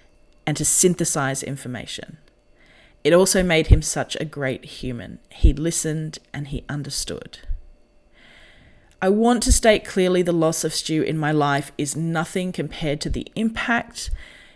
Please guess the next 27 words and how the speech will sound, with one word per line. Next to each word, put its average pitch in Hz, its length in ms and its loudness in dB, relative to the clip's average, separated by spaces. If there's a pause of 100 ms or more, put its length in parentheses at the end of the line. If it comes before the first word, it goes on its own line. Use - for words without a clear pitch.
(120)
his 165 140 -4
beloved 190 560 2
wife 165 260 -4
and 156 140 -4
daughter, 147 280 -4
his 156 240 -8
wonderful 180 400 -4
parents, - 540 -10
fabulous 196 540 0
siblings, 127 600 -6
and 160 220 -6
wider 156 220 0
family 135 440 -6
have 147 120 -8
felt. - 460 -12 (720)
In 180 240 0
no 196 220 4
way 185 540 4 (120)
do 147 160 -2
I 151 100 0
mean 156 200 -2
to - 80 -10
prioritize 143 640 -2
my 147 160 -4
feelings 151 540 -4
over 147 180 -4
theirs. 135 520 -10